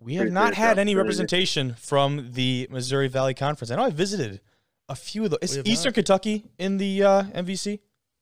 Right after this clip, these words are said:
Speaker 2: Uh, Eastern Kentucky is in the Ohio Valley Conference.
Speaker 1: Oh, they're Ohio
Speaker 3: Okay.
Speaker 1: Valley. I'm getting
Speaker 3: Okay.
Speaker 1: my valleys
Speaker 2: Yeah.
Speaker 1: mixed up
Speaker 2: Yeah.
Speaker 1: over here. That's on me.
Speaker 3: Bunch of valleys.
Speaker 1: <laughs> That's on me. But, um, as far as, you know, your team is concerned, I saw you guys canceled the fall season back in August, as did, you know, so many other leagues.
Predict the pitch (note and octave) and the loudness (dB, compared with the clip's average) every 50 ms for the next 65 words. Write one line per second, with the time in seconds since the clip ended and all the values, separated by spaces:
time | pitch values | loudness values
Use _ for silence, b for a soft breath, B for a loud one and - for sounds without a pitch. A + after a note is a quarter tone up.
0 | _ _ _ _ _ _ _ _ _ _ _ - A#2+ A#2+ A#2+ A#2+ D3 D#3 D#3 - | _ _ _ _ _ _ _ _ _ _ _ 2 4 4 6 6 4 4 2 0
1 | D#3+ D3 C#3+ - - D3 C#3 - B2+ A#2+ A#2 A#2 A2+ A2 G#2+ G#2+ G#2+ A2 A2 G#2+ | 0 0 0 0 0 0 0 0 -2 -2 -2 -2 0 0 0 2 2 2 2 2
2 | G#2+ G2 G#2 G#2 G2+ F#2+ F#2+ - F#2 F2+ F2 - - - B2 B2 B2+ B2+ B2+ A#2+ | 2 0 0 -2 -2 -2 -6 -8 -12 -12 -12 -12 -8 -6 -2 0 2 2 2 2
3 | B2+ C#3+ D#3+ G3 G3 F3+ D3 C3+ C3+ B2 A2+ G#2+ G2+ - A#2+ C#3+ D#3+ G3 G3 G3 | 2 2 4 6 6 4 4 4 4 4 2 2 0 0 0 0 0 0 2 2
4 | D#3 B2+ A#2 G#2+ A#2+ C3+ E3+ F3+ C#3+ A#2 A#2+ A#2 G#2+ G#2+ - - G#2 G2 - G2+ | 2 0 0 0 0 2 2 2 0 0 -2 -4 -6 -6 -6 -6 -6 -6 -4 -4
5 | G2+ F2+ F2+ F#2 G2+ G2 F2+ - C3+ D#3 - G3+ E3 E3 E3+ C3 - - - D3 | -4 -4 -6 -6 -6 -8 -4 -2 -2 0 0 0 0 0 -2 -4 -6 -4 -4 -4
6 | D3 C#3+ D3 A2+ B2 B2 A#2+ A#2 A2+ A2+ A2 - - - - C#3+ D#3+ D#3 - F#3 | -2 -2 -2 0 0 0 0 -2 -2 -4 -6 -8 -6 -4 -2 0 0 2 2 2
7 | E3 D#3+ D#3+ D3 A2+ G2 F#2 G2 A2+ B2+ A#2+ A#2+ - - - A#2+ A#2 A2 G#2 G#2+ | 2 2 0 -2 -4 -6 -6 -4 -2 0 0 -2 -4 -6 -4 -4 -2 -2 -4 -6
8 | - B2 - - - F#3+ G#3 G3 E3 C3 A2 G#2+ - - - - C#3+ B2 A2 A2 | -8 -8 -4 0 2 4 4 4 2 0 -2 -6 -8 -10 -10 -8 -6 -6 -4 -2
9 | A#2+ F3+ G3+ G#3 - - D3+ B2+ A#2 - - A#2 - - C3 A#2+ A#2+ - - F#3 | 2 2 2 2 2 0 -2 -2 -2 -4 -6 -6 -4 -2 -2 -2 0 0 2 2
10 | F3 E3 E3+ D3+ C3 - - - E3 D#3+ E3+ - - E3 D#3 D3+ b b b b | 2 2 2 0 0 -2 -2 0 0 0 0 2 2 2 2 0 b b b b
11 | b b b - E3 D#3+ - - G3 F#3+ G3+ G3 - G3+ F#3+ D#3+ E3 D#3 C#3+ D3+ | b b b -2 -2 0 2 4 4 4 4 4 2 0 0 0 0 0 2 2
12 | D#3 E3 D#3+ E3 D3 C#3 - C#3 D3 D#3 D#3 D3+ D#3 D#3 - - - A2+ C#3+ D3+ | 2 2 2 2 0 2 2 4 4 4 4 2 0 0 0 -2 -2 0 0 0
13 | C#3 C3 D3 C#3+ C3+ B2+ B2+ C3+ D3 D#3 C3 B2 - - F#3 F3+ F3 D#3+ D3+ C#3 | 0 0 -2 -2 -2 -6 -10 -6 -4 -2 -2 0 2 2 2 4 4 2 2 2
14 | D3+ D3 C3 B2 C3 D#3+ D#3 C#3 C3 C3+ C3 - | 2 2 0 0 0 2 2 0 0 -2 -6 -8